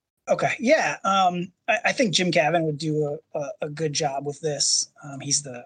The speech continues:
the creator and writer of that show. Um, so, I, you know, I think he would be, he would probably be the first person I would <laughs> think of. Um, I'd be curious to see if you all have other thoughts. I mean, I think T V definitely has to be the, uh,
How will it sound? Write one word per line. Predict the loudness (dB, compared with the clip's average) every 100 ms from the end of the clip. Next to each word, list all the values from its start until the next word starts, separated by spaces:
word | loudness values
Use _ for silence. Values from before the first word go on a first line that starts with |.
| _
the | -8
creator | -6 -6 -4 -6
and | -8
writer | -10 -12
of | -12
that | -10 -4
show. | -2 -2 -6 -12 _ -20 -20 -20 -14
Um, | -12 -10 -6
so, | -2 0 -2
I, | -6 -14 -14
you | -12
know, | -12 -12 -12
I |
think | -8 -4
he | -2
would | -4 -4
be, | -8 -10 -18 _ -20 -18 -10
he | -2
would | 0 4
probably | 4 4 4 2
be | 4
the | 2
first | 2 2 2 2
person | 2 4 2
I | 2
would | 2
<laughs> |
think | 0 2 4
of. | 2 0 0 2 4 4 4 4
Um, | 2 2 -2 0 2
I'd | 4
be |
curious | 6 4 4
to |
see | 2 2
if |
you | 4
all | 4
have | 4 2
other | 2
thoughts. | 2 -4 -2
I | 2
mean, | 2
I |
think | 2 2
T | 2 2
V | 2
definitely | 2 0 -2 -4 -6
has | -10
to | -12
be | -20
the, | -14 -14 -16 _ -20 -20 -20 _ _ _ -2
uh, | -2 -6